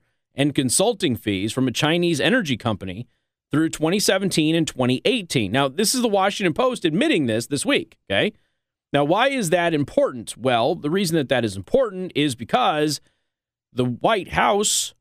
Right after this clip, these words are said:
where Hunter Biden's daddy is, just said that they stand by the claim that Hunter Biden made zero profit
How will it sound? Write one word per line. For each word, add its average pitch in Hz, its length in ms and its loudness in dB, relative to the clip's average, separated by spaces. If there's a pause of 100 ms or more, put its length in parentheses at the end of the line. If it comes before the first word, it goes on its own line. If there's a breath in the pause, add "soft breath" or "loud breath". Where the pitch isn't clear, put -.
(300)
where 143 460 0
Hunter 175 340 0
Biden's 147 760 0 (300)
daddy 147 460 2
is, 101 340 -4 (920)
just 170 380 2
said 170 560 0 (160)
that - 160 0
they 160 100 2
stand 190 680 2
by 175 300 2
the 156 140 -2
claim 185 400 2
that 151 140 -2
Hunter 196 340 2
Biden 165 460 2
made 151 340 0
zero 247 760 2
profit 185 840 -2